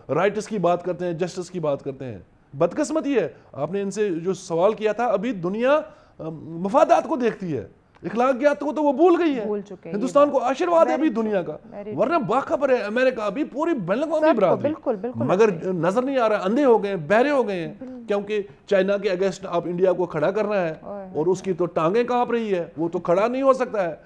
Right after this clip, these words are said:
Speaker 2: <laughs>
Speaker 1: मगर ये है कि वक्ती तौर पे आप उसको इस्तेमाल कर सकते हैं।
Speaker 2: कर रहे हैं,
Speaker 1: और
Speaker 2: बिल्कुल।
Speaker 1: बेवकूफ़ मोदी को भी समझ नहीं आ रहा है कि वो तबाही और बर्बादी की तरफ जा रहा है। और मैं देख रहा हूँ इसका शिराजा बिखरेगा इंशाल्लाह।
Speaker 2: हम्म।
Speaker 1: अब जो आग श्रीनगर में लगी थी मेरी बहन,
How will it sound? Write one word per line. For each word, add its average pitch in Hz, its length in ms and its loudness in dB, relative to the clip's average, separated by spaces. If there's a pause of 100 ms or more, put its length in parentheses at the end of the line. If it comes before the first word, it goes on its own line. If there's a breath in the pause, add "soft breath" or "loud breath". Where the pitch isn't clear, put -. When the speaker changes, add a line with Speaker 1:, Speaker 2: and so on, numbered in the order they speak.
Speaker 2:
<laughs> - 160 -14
Speaker 1:
मगर 175 260 2
ये 214 160 2
है 226 100 2
कि 220 120 -2
वक्ती 180 320 -4
तौर 208 220 2
पे 190 80 -2
आप 185 160 -2
उसको 175 200 -2
इस्तेमाल 170 320 -2
कर 180 160 -2
सकते 202 280 -4
हैं। 180 140 -4
Speaker 2:
कर 196 40 -8
रहे 175 180 -10
हैं, 170 120 -4
Speaker 1:
और 160 100 2
Speaker 2:
बिल्कुल। 180 340 6
Speaker 1:
बेवकूफ़ 202 260 -4
मोदी 202 280 6
को 254 140 0
भी 262 100 0
समझ 220 280 -2
नहीं 220 140 0
आ 196 120 6
रहा 180 180 4
है 143 240 -4 (120)
कि 185 60 -8
वो 185 100 2
तबाही 220 460 4
और 214 120 8
बर्बादी 180 460 4
की 214 60 -8
तरफ 208 240 2
जा 160 160 2
रहा 165 120 2
है। 185 160 -4 (160 loud breath)
और 214 80 4
मैं 233 140 0
देख 247 160 4
रहा 247 100 2
हूँ 220 80 4
इसका 233 200 2
शिराजा 269 400 2
बिखरेगा 202 360 2
इंशाल्लाह। 117 600 -8
Speaker 2:
हम्म। 214 120 -8
Speaker 1:
अब 196 140 -2
जो 240 100 4
आग 226 240 6
श्रीनगर 254 460 2
में 240 120 2
लगी 202 220 -2
थी 247 100 -2
मेरी 226 200 0
बहन, 220 340 2